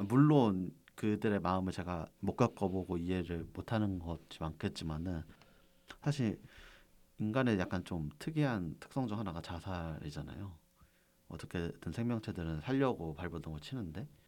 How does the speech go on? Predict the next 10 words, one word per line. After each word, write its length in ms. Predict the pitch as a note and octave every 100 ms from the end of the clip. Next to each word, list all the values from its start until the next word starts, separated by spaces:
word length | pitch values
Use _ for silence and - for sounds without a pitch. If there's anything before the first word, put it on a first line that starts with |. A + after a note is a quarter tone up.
| _ _ _ - - _
그런 300 | - A#2 A2+
의미에서, 460 | A2 G2+ F#2+ C#3+ D#3+ - - - - - - - - - - - - - - - - - -
음, 360 | G2 F#2+ F#2+ - - - - - _ -
네, 100 | F#2
어, 140 | D2 -
잠깐 200 | G2+ F2
딴 140 | C3
데로 140 | C3+ B2
했는데 340 | C3+ F#2 D#2+
어쨌든 380 | D#2+ - -